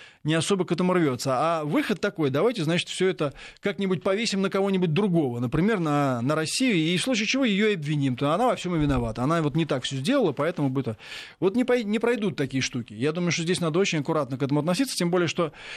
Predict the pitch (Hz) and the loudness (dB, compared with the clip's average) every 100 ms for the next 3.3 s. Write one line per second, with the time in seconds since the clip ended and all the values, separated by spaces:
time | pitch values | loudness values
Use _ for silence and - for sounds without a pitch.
0 | - - 180 196 247 226 196 185 190 202 | -10 0 2 2 2 2 0 2 2 2
1 | 202 190 185 202 269 254 160 131 185 185 | 2 2 0 0 2 2 2 2 2 2
2 | 160 180 226 - 196 - 190 - 196 160 | 2 2 0 0 -4 -2 -8 -2 -2 -2
3 | 139 139 123 | 0 0 0